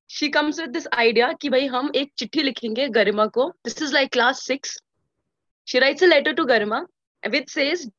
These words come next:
"Dear Garima, from tomorrow onwards we aren't going to school together,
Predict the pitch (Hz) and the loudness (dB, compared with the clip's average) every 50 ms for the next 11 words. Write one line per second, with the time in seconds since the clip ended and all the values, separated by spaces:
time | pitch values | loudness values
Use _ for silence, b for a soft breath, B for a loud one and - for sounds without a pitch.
0 | _ - 254 269 277 294 240 269 247 247 240 254 285 381 415 359 359 - - 262 | _ 2 4 6 6 6 6 2 2 2 0 -2 -2 -4 -4 -6 -6 -4 0 0
1 | 262 277 277 269 262 262 269 311 302 277 262 254 254 277 294 233 226 247 247 240 | 0 0 2 2 2 4 4 4 4 4 2 2 2 2 2 2 0 0 2 2
2 | 254 269 262 262 269 262 - 285 277 - - 262 262 262 220 240 208 202 190 180 | 2 2 0 -2 -2 -4 -4 -6 -8 -8 -8 -6 -6 -4 -4 -2 0 0 0 0
3 | 233 285 | -2 -4